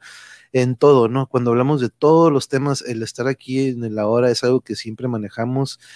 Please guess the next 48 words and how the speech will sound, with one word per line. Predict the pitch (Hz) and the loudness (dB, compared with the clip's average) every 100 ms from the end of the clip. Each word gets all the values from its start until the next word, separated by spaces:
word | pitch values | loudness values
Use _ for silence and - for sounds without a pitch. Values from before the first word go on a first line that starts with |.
| - - 127 | -20 -18 -4
Y | 127 117 | -4 -2
como | - 127 | 0 2
lo | 131 | 4
mencionaba | 127 127 123 175 | 4 0 0 0
hace | 208 | 0
rato, | 214 202 196 | -4 2 2
este | 160 180 | 4 2
libro | 165 156 | 2 4
de | 151 143 | 4 4
Ec-, | - - | 2 -12
Eckhart | 131 - 139 135 | -12 -2 0 0
Tolle | 147 135 | -2 -2
que | 131 | -2
nos | 123 | -4
mencionaba, | 117 113 117 127 120 | -6 -6 0 0 0
mm, | 110 107 _ - | -2 -8 _ -4
Jano, | 123 127 127 117 - - _ - | 0 2 0 -2 -8 -20 _ -4
lo | 127 | 0
menciona | 127 123 151 156 | 0 0 2 4
mucho | 180 - 208 | 4 4 2
y | |
no | 190 | 2
nada | 214 214 | 2 2
más | 208 - | 0 0
ahí, | 170 143 | 0 2
¿no? | 135 120 | 0 0
Vienen | 127 135 | 0 0
muchas | 131 135 123 | -2 -2 -4
otras | 131 127 - | -6 -6 -2
partes, | 127 123 127 | -2 0 -4
pero | 127 113 | 0 0
ahí | 113 | 0
lo | 113 131 | -2 -4
profundiza | - - 113 113 - | -6 -12 -8 -8 -6
mucho | 117 120 - 117 | -6 -6 -6 -10
este, | - 113 - | -6 -8 -8
este | 110 - 113 107 | -10 -4 -2 -2
autor | 101 101 113 113 - - - - - | -2 -6 -2 -2 -4 -20 -20 -20 -12
y | 117 117 | -4 0
es | 117 - | 0 2
para | 139 | 0
no | 117 120 | 0 2
dormirse | 127 127 120 139 | 0 0 -2 -4
manejando. | 113 104 113 | -4 -4 -4
Ah, | 131 135 127 117 143 | 2 2 2 -4 -4
eh, | 165 107 | -2 -2
ah, | - 160 - | -2 -4 -2
exactamente. | 135 - - 165 185 240 | -2 -2 0 4 4 2